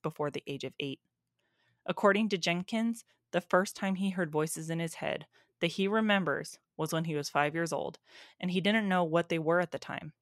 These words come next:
In fact, he said he was outside and heard the voices and thought they were coming from a garbage dumpster nearby, but discovered no one was there. He said he told his family, but they initially didn't believe him.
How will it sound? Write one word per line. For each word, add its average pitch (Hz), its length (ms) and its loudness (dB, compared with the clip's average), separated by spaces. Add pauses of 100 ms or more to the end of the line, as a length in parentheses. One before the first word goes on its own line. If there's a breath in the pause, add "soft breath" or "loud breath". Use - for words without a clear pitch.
(180)
In 165 160 -2
fact, 202 420 6
he 180 180 -2
said 175 220 2
he 180 120 2
was 170 220 0
outside 175 440 2
and 156 140 -6
heard 180 160 0
the 180 60 0
voices 151 520 -2
and 160 140 -4
thought 165 200 4
they 175 80 2
were 151 120 0
coming 180 340 -2
from 151 200 -4
a 143 60 -6
garbage 160 380 0
dumpster 143 360 -2
nearby, 143 480 -2 (280 soft breath)
but 196 120 2
discovered 170 440 2
no 151 100 -2
one 143 180 -4
was 135 120 -12
there. 139 300 -6 (1200 soft breath)
He 208 120 0
said 220 240 4
he 247 240 0 (140)
told 202 260 4
his 214 200 -2
family, 156 500 -2 (140)
but 165 140 0
they 170 120 4
initially 175 420 2
didn't 147 240 -4
believe 156 300 -2
him. - 260 -10